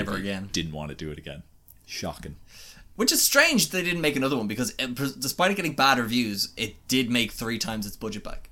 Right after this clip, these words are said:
Speaker 2: Yeah, it had a budget of, like, what, seventy-five to a hundred million?
Speaker 1: Yeah, it made it all back.
Speaker 2: It's
Speaker 1: So I'm
Speaker 2: crazy.
Speaker 1: su-, I'm su-, I'm surprised they didn't end
Speaker 2: Yeah.
Speaker 1: up trying to cash in on this somehow.
Speaker 2: Yeah, yeah.
Speaker 1: Even though it was, it was nominated for
Speaker 2: Even with
Speaker 1: two
Speaker 2: a
Speaker 1: Razzies.
Speaker 2: reboot. Even with a reboot, like
Speaker 1: Even with a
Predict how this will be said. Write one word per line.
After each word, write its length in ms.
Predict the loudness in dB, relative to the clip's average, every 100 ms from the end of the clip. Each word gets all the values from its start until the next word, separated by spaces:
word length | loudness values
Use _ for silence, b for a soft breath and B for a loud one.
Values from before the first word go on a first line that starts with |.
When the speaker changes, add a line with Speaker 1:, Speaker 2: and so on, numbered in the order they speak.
| -6
Speaker 2:
Yeah, 200 | -6 -6 -6
it 120 | -4
had 120 | -4
a 40 | -4
budget 300 | -6 -6 -8
of, 100 | -8
like, 160 | -8
what, 160 | -8 -10
seventy-five 640 | -8 -6 -6 -6 -6 -6
to 100 | -8
a 40 | -6
hundred 220 | -6 -4
million? 280 | -4 -2 -4
Speaker 1:
Yeah, 200 | -4 -4
it 80 | -4
made 160 | -4
it 20 | -4
all 120 | -4
back. 240 | -6 -8 -16 -16
Speaker 2:
It's 200 | -12 -14 -16 -4
Speaker 1:
So 160 | 2
I'm 80 | 4
Speaker 2:
crazy. 80 | 6
Speaker 1:
su-, 40 |
I'm 100 | 4
su-, 80 | 4
I'm 60 | 2
surprised 280 | 6 6 6
they 80 | 4
didn't 580 | 2 2 2 2 0 2
end 140 | 2 2
Speaker 2:
Yeah. 40 |
Speaker 1:
up 40 | 2
trying 240 | 0 0
to 60 | 0
cash 240 | 0 0
in 80 | -2
on 60 |
this 120 | 2 2
somehow. 220 | 2 0
Speaker 2:
Yeah, 100 | 2
yeah. 60 |
Speaker 1:
Even 140 | 4 6
though 60 | 6
it 40 |
was, 80 | 4
it 320 | 2 0 0
was 160 | 2 4
nominated 400 | 4 4 2 2
for 140 | 4
Speaker 2:
Even 180 | 6 6
with 120 | 6
Speaker 1:
two 140 | 6 8
Speaker 2:
a 20 |
Speaker 1:
Razzies. 260 | 10 10
Speaker 2:
reboot. 360 | 8 4 2 -2
Even 220 | -2 2 2
with 100 | 0
a 60 |
reboot, 420 | 0 0 -2 -4
like 140 | -6 -4
Speaker 1:
Even 100 |
with 80 |
a 20 | -2